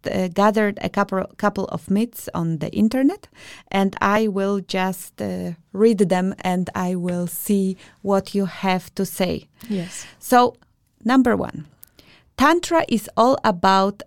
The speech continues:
Speaker 1: a marathon of sessions of lovemaking.
Speaker 2: Mm-hmm. <laughs> Yeah, I think that's a very common, uh,
Speaker 1: So that's a myth, or is that a truth?
Speaker 2: <laughs> I would say it's a myth that that's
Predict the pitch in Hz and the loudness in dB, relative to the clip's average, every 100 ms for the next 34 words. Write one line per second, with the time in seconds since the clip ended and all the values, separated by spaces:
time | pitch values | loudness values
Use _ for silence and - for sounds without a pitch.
0 | - 185 185 196 226 220 220 208 196 202 | 0 4 6 6 6 4 0 -2 0 -2
1 | - 165 - - 185 - 180 180 - 180 | -6 -10 -6 -2 0 0 0 -2 -2 -2
2 | - 180 165 165 139 131 - 143 123 - | 2 0 0 -2 -2 -4 -10 -10 -14 -10
3 | 208 202 190 185 - - 226 - 247 - | -2 2 2 0 0 4 4 4 -2 2
4 | 247 - - - - - _ - - - | 0 0 -12 -12 -16 -20 _ -20 -14 -12
5 | 294 - 233 - - - 196 - 233 - | -10 -12 -8 -8 -6 -2 -2 -2 -12 -14
6 | - - - - 208 190 - 202 196 202 | -16 -20 -20 -2 2 2 2 0 4 0
7 | 196 196 190 196 196 190 190 190 180 175 | 2 2 4 4 2 2 4 6 4 2
8 | 175 165 160 156 175 185 _ _ _ 220 | 0 0 -2 -4 -8 -12 _ _ _ -10
9 | - 214 202 185 233 226 233 269 - 220 | 0 0 0 2 2 6 4 4 4 2
10 | - 208 190 196 196 - 180 160 - - | 4 2 2 0 0 2 2 0 -8 -20
11 | _ - - 160 - - 214 208 247 226 | _ -8 -8 -6 -4 0 2 2 2 0
12 | - - - _ _ _ - _ - - | -4 -14 -14 _ _ _ -20 _ -20 -14
13 | - 277 - - - - - _ _ _ | -12 -12 -14 -18 -20 -20 -20 _ _ _
14 | _ _ _ _ _ _ _ _ _ _ | _ _ _ _ _ _ _ _ _ _
15 | _ _ _ _ _ 196 202 202 202 226 | _ _ _ _ _ 2 6 4 2 0
16 | 233 202 - 190 180 180 247 285 214 190 | 2 0 0 2 4 6 4 2 -4 0
17 | 214 214 | 0 0